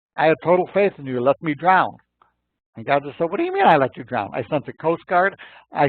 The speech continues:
sent the National Guard, I even sent a helicopter. Pain medications are like those.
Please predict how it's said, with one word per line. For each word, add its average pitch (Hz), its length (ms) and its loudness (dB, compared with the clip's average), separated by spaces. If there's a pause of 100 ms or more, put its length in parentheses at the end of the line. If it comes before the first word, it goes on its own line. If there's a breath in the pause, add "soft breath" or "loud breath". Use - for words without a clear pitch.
sent 127 180 -2
the 120 80 -6
National 160 420 -4
Guard, 175 200 2
I 190 180 0
even 202 260 -4
sent 151 160 0
a 185 60 2
helicopter. 180 640 -2 (2250)
Pain 160 240 -4
medications 135 680 -4
are 110 100 -12
like 104 200 -14
those. 113 300 -16